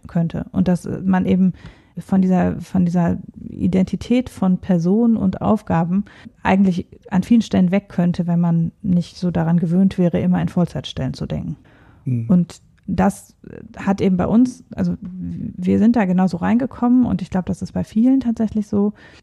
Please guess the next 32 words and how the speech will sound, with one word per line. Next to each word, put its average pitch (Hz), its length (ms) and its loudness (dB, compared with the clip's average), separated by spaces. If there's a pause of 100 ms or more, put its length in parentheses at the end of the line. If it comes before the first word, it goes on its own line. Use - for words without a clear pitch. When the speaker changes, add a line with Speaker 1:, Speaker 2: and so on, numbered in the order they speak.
Speaker 1:
dass 180 460 -2
wir 190 320 0
einfach 208 340 0
gezwungen 208 600 0
waren, 175 160 0
darüber 170 260 0
nachzudenken, 170 560 -2
wer 180 120 2
von - 180 -2
uns - 180 0
kann 185 300 2
denn 175 120 0
einfach 170 360 -4
was 170 180 -2
und - 180 -4
wie 185 60 0
kann 185 300 2
man 185 160 4
es 165 100 -4
denn 175 140 0
sinnvoll 175 400 0
aufteilen 170 400 -2
und - 160 -4
es - 120 -16
kommen 180 280 0
dabei 170 240 0
noch 170 160 0
eigenverantwortliche, 175 960 -2
gute 185 300 -2
Aufgabengebiete 175 760 -4
raus. 202 320 -4 (200)
Und 208 300 2